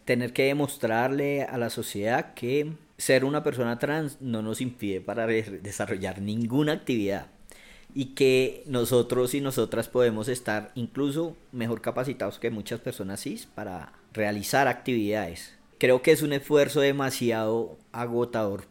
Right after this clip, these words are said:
al menos para las, los activistas de mi generación, porque a los activistas de mi generación nos tocó pelearnos todos los derechos. No teníamos nada, no existía política pública, no había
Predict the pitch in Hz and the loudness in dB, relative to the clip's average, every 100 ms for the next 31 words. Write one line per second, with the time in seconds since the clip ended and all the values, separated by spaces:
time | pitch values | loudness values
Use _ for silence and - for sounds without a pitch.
0 | - 123 123 139 135 151 147 135 131 135 | 0 2 2 0 0 2 4 4 0 -4
1 | 131 117 107 113 - 104 95 - 120 120 | -6 -4 -2 -6 -6 -8 -6 -6 -4 -4
2 | 120 123 113 101 127 147 139 117 - 104 | -4 -4 -4 -4 -2 -2 -4 -12 -8 -8
3 | - - - - - _ - _ _ - | -8 -14 -20 -20 -20 _ -20 _ _ -20
4 | - _ - 117 117 113 - 107 - 107 | -20 _ 0 2 2 0 0 -2 -2 0
5 | 120 127 139 131 117 107 104 101 - 120 | 0 0 -2 0 0 0 -4 -4 -6 -6
6 | - 98 - _ _ - 117 113 127 113 | -4 -6 -8 _ _ -2 0 4 6 6
7 | 98 107 104 - 113 107 104 104 101 110 | 4 -4 -8 -2 0 0 0 -2 -2 -4
8 | - 87 117 113 120 131 151 135 110 110 | -6 -8 -4 -2 0 0 0 0 0 2
9 | 113 101 101 98 - 113 120 107 123 101 | 2 2 -4 -8 -8 -4 -4 -2 -2 -2
10 | 104 - 107 - 120 127 131 127 - 131 | -6 -6 -6 -4 -4 -2 -2 -2 -2 -2
11 | 131 - - - - 120 117 113 113 117 | -2 -8 -20 -20 -6 0 2 2 2 2
12 | 113 113 117 113 | 2 0 0 -2